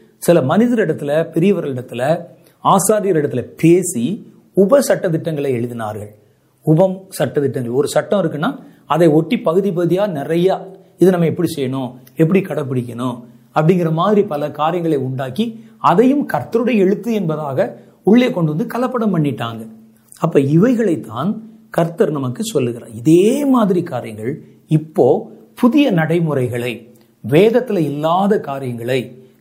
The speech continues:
கர்த்தருடைய ஜனங்களுக்கு நடுவிலே, இது வேதம் என்கிற பெயரில் கற்பனையாய் கொண்டு வருகிறவர்கள் அன்று மாத்திரமல்ல, இன்றும் நம் நடுவில் இருக்கிறாங்க. இன்னும் நிறைய இருக்கிறாங்க.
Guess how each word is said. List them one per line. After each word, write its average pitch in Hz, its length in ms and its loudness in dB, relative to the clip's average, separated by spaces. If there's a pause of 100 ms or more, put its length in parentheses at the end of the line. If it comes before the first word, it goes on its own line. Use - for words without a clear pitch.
கர்த்தருடைய 180 420 4
ஜனங்களுக்கு 147 560 -4
நடுவிலே, 120 800 -6
இது 185 520 2 (180)
வேதம் 202 560 2
என்கிற 147 360 -2
பெயரில் 143 680 -4 (300)
கற்பனையாய் 208 640 0
கொண்டு 165 260 2
வருகிறவர்கள் 131 840 -4 (100)
அன்று 170 320 2
மாத்திரமல்ல, 180 720 -2 (240)
இன்றும் 214 540 4
நம் 180 160 0
நடுவில் 127 400 -6
இருக்கிறாங்க. 120 440 -8 (420)
இன்னும் 262 520 6
நிறைய 180 380 2
இருக்கிறாங்க. 135 540 -4